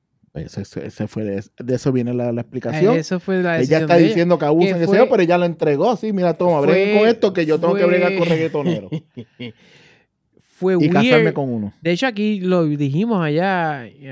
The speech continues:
Speaker 2: hace años, cabrón, como fue bien raro, porque usualmente
Speaker 1: Claro.
Speaker 2: es al revés.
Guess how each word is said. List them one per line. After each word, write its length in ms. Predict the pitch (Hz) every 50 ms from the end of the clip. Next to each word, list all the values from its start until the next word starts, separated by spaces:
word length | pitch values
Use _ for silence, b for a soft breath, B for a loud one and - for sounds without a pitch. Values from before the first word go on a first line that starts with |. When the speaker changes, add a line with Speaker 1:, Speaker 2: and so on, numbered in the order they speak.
| 131
Speaker 2:
hace 240 | 127 - - - 117
años, 380 | 101 101 170 277 330 285 165 -
cabrón, 240 | - 143 151 202 247
como 160 | 233 165 131
fue 180 | 117 - 123 110
bien 300 | 107 131 151 180 247 277
raro, 500 | 277 175 120 107 110 233 277 190 131 127 _
porque 240 | 151 151 147 151
usualmente 420 | 143 - - 147 139 143 147 170 175 233
Speaker 1:
Claro. 120 | 247 247
Speaker 2:
es 40 | 220
al 60 | 185
revés. 420 | 156 139 123 117 120 131 127 135